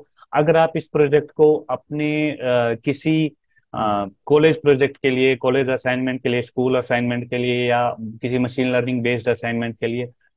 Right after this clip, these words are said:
आप इस project को यूज़ करना चाह रहे हैं, तो आप जो है पिन कमेंट में जाइए, वहाँ पे सारी डिटेल्स मैंने मेंशन कर सकती हैं and you can connect with me। अ, वहाँ पे मैंने अपना नंबर भी मेंशन कर दिया, आप ईमेल आईडी के through भी मेरे साथ कनेक्ट कर सकते हैं।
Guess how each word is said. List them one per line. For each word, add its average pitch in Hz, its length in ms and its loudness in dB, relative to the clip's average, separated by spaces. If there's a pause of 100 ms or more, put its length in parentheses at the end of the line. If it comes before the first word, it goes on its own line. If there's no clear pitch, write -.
आप 120 160 0
इस 120 100 -2
project 127 360 -2
को 139 100 4
यूज़ 135 360 4
करना 143 280 0
चाह 127 200 2
रहे 123 200 2
हैं, 123 240 -4 (360)
तो 131 100 4
आप 123 300 6 (380)
जो 120 200 4
है 120 100 4
पिन 156 280 2
कमेंट 135 440 2
में 131 140 -2
जाइए, 120 280 4
वहाँ 120 280 -2
पे 131 120 0
सारी 120 300 0
डिटेल्स 117 420 2
मैंने 117 180 -2
मेंशन 113 400 -2
कर 110 120 -2
सकती 120 340 0
हैं 135 140 0
and 117 180 2
you 117 100 -6
can 117 200 -2
connect 120 380 -2
with 123 180 0
me। 127 160 0 (460)
अ, 110 360 4
वहाँ 113 200 2
पे 120 100 -2
मैंने 120 180 0
अपना 113 220 -2
नंबर 117 260 2
भी 127 120 2
मेंशन 123 340 -2
कर 120 140 2
दिया, 117 300 2
आप 110 140 -2
ईमेल 117 340 4
आईडी 120 220 2
के 123 80 0
through 120 240 -2
भी 120 100 -2
मेरे 120 160 -2
साथ 117 160 -2
कनेक्ट 117 400 -2
कर 120 100 0
सकते 113 320 -4
हैं। 120 280 -6